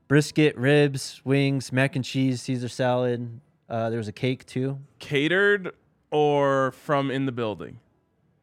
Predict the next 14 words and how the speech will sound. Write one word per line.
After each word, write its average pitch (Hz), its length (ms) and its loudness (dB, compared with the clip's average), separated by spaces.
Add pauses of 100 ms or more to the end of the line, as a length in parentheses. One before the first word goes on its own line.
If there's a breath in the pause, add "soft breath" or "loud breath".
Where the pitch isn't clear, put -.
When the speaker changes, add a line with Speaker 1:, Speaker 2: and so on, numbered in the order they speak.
(640)
Speaker 1:
Catered, 135 520 2
but 123 100 0
it 120 180 -6
catered 147 480 0
from 135 200 -4
a 127 80 -2
familiar 131 520 -2
destination 117 640 -4
that 104 100 -8
we 107 100 -8
get 107 160 -8
quite 104 220 -6
often 98 560 -10
from 104 400 -10